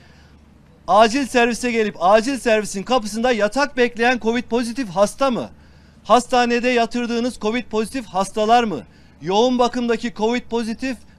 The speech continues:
ve semptomlu hastalar mı? Yoksa entübe ettiğiniz hastalar mı? Neyi kastediyorsun Sayın Bakan? Bunun neresi bilimsel? Dünyada böyle bir ölçüt, böyle bir kriter hangi ülkede var? Ve üstelik böyle bir kriteriniz var idiyse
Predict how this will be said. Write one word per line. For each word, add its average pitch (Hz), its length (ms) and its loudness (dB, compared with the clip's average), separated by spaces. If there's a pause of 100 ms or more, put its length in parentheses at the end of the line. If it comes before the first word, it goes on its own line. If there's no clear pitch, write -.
ve 220 120 0
semptomlu 226 680 -2
hastalar 196 600 0
mı? 165 200 -4 (300)
Yoksa 240 340 2
entübe 247 480 0
ettiğiniz 269 400 -2
hastalar 185 480 0
mı? 104 120 -12 (600)
Neyi 285 240 0
kastediyorsun 196 600 -2
Sayın 226 340 -4
Bakan? 139 280 -6 (420)
Bunun 233 300 -2 (200)
neresi 240 420 -2
bilimsel? 151 480 -6 (100)
Dünyada 233 520 2
böyle 233 280 0
bir 220 80 -4
ölçüt, 202 460 -4 (260)
böyle 240 240 0
bir 214 140 -4
kriter 208 420 -2
hangi 269 400 0
ülkede 180 360 -2
var? 226 260 2 (340)
Ve 262 100 0
üstelik 254 480 -2
böyle 240 240 0
bir 262 100 -2
kriteriniz 240 840 -4
var 220 160 4
idiyse 254 540 -2